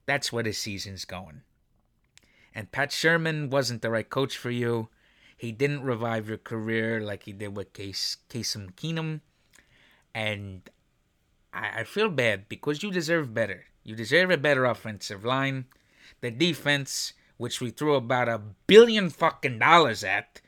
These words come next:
you deserve better for that too. And you never got it. And that team's giving up thirty points a game now. And, you know, Saquon Barkley, I mean, he's a fu-, he's a motherfucker right there. That's the guy you want.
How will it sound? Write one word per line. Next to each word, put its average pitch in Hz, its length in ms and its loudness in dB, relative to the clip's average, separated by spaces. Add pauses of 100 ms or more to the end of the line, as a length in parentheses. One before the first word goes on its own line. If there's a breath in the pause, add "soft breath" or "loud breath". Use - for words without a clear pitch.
(160 soft breath)
you 123 100 -4
deserve 113 400 -2
better 110 220 -2
for 107 160 -6
that 101 300 -4
too. 101 260 -8 (460 loud breath)
And 113 120 -4
you 107 80 -2
never 123 280 2
got 110 280 0
it. - 220 -12
And 113 140 -8
that 123 180 -2
team's 117 300 -6
giving 110 240 -4
up 98 140 -8
thirty 101 220 -4
points 95 360 -12
a 98 60 -14
game 98 280 -14
now. 95 300 -8 (560 soft breath)
And, 98 500 -6 (680)
you 107 80 -12
know, 101 100 -12
Saquon 185 500 -4
Barkley, 214 420 0
I 104 60 -2
mean, 104 160 -10
he's 156 240 -8
a 107 40 -4
fu-, 147 180 -8
he's 170 200 -6
a 131 60 0
motherfucker 123 600 -2
right 101 220 -10
there. 92 300 -10 (400)
That's 196 260 0
the 123 80 -8
guy 113 160 -2
you 107 160 -6
want. 123 320 -2